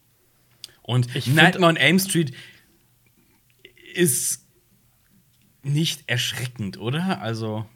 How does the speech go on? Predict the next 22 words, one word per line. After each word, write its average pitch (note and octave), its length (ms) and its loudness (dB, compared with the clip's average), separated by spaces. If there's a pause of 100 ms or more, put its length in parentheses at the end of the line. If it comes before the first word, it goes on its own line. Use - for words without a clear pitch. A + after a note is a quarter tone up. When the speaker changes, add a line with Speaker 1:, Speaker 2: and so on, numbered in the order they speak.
(720)
Speaker 2:
Mm, C#3+ 640 0
nicht D3 180 -2
unbedingt, F#3 380 4
aber E3 180 4
ich E3+ 120 -2
find G#3+ 200 -2
zum F#3+ 160 0
Beispiel, E3 400 2
dass D3+ 240 -4
so D3+ 240 -2
ein, D3 160 0
ähm, C#3 520 2 (560)
Texas F#3 280 0
Chainsaw G#3+ 400 0
Massacre A2 460 -4
ist, - 180 -12 (180)
finde D3 220 -4
ich, C#3 120 -4
ein B2+ 80 -2
sehr C3 160 0
gutes B2+ 240 -8
Beispiel. F#3 680 -2